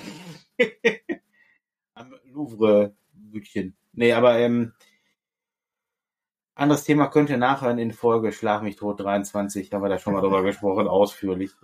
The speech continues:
Speaker 1: Ähm,
Speaker 2: Und werden auch noch öfter drüber
Speaker 1: ja.
Speaker 2: reden.
Speaker 1: Themen, die bewegen, auch dreißig Jahre später. So. Nee, ähm, jedenfalls solche Sendungen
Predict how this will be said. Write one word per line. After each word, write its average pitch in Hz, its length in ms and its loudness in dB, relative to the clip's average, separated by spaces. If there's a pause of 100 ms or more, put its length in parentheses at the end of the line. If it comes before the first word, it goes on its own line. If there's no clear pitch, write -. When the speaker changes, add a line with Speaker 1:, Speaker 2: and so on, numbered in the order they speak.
(140)
Speaker 1:
Ähm, 117 180 0
Speaker 2:
Und 202 180 2
werden 180 240 4
auch 175 160 0
noch 165 280 -4
öfter 135 280 -2
drüber 117 220 -2
Speaker 1:
ja. 98 180 0
Speaker 2:
reden. 170 420 -8 (760)
Speaker 1:
Themen, 180 220 0
die 170 60 -2
bewegen, 160 420 2
auch 151 300 0 (320)
dreißig 131 360 -2
Jahre 120 160 -4
später. - 360 -14 (680)
So. - 180 -6 (380)
Nee, 135 180 4
ähm, 135 400 2 (760)
jedenfalls 139 640 0
solche 135 520 -2
Sendungen 147 560 -2